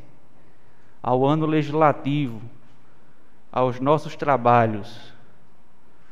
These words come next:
com a proteção de Deus e a intercessão de Nossa Senhora da Conceição, e com o número total de uma senhora e oito senhores vereadores,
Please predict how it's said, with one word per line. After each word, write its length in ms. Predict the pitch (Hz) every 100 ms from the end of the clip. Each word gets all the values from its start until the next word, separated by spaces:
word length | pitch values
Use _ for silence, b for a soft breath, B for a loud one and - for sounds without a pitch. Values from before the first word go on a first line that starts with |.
| b b -
com 140 | 143 143
a 40 |
proteção 720 | 139 156 156 151 131 - 160
de 120 | 151
Deus 560 | 131 123 147 175 170 139
e 40 |
a 60 | 147
intercessão 760 | 143 139 139 - 135 - 147
de 80 | 143
Nossa 320 | 135 160 165
Senhora 320 | 156 160 147 139
da 140 | 139
Conceição, 720 | 135 143 123 - 127 123 107 - - - - - b b b
e 100 | 120
com 280 | 117 156 165
o 40 |
número 320 | 156 180 190 180
total 720 | 180 156 - 131 120 107 107
de 220 | 120 139
uma 200 | 185 214
senhora 640 | - 190 147 127 117 110 - -
e 140 | 135
oito 280 | 170 202 196
senhores 460 | - 165 156 151
vereadores, 840 | 135 135 131 120 117 117 143 -